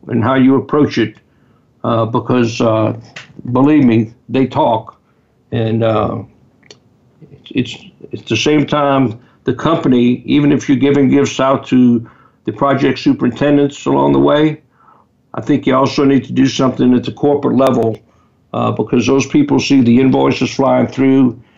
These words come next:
and every time they see your name, uh, come across the, uh, the, the corporate side, uh, outside of a, a box of donuts in the morning,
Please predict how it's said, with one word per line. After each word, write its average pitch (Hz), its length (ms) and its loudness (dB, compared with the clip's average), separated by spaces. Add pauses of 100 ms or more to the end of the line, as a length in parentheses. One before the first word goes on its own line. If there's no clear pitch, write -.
(180)
and 113 120 0
every 127 140 2
time 135 320 2
they 123 100 4
see 127 260 2
your 131 200 4
name, 123 560 2 (680)
uh, 120 220 -4
come 143 200 0
across 135 460 -2
the, 123 240 2
uh, 113 220 -2 (300)
the, 131 140 -6 (340)
the 131 100 -4
corporate 156 540 -2 (180)
side, 113 520 -2 (480)
uh, 117 200 -2
outside 135 560 -2
of 120 160 -2
a, 113 180 0
a 110 80 -2
box 123 340 -4
of 120 100 -2
donuts 131 500 0
in 117 80 -2
the 113 80 -2
morning, 113 460 -2